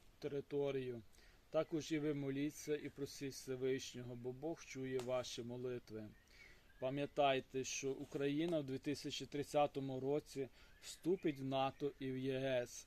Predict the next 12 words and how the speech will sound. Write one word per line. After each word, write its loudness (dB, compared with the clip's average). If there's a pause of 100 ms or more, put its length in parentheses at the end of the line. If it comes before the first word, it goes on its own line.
а -2
доля 4
Росії 2
буде 2
такою, 0 (100)
що -4
вона 0 (1300)
поділиться 6
на 4
десять 2
окремих 4
територій, 2